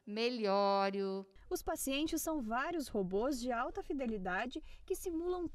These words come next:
Speaker 2: todos os tipos de situações. Os manequins podem representar patologias e agravos de saúde.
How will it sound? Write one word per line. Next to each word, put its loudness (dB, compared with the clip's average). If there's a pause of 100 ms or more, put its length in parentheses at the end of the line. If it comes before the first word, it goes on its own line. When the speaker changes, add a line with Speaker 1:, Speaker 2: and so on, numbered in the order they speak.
Speaker 2:
todos -2
os -4
tipos -4
de -2
situações. -4 (340)
Os 0
manequins 2
podem 0
representar -2
patologias 2
e 0
agravos 0
de -4
saúde. -2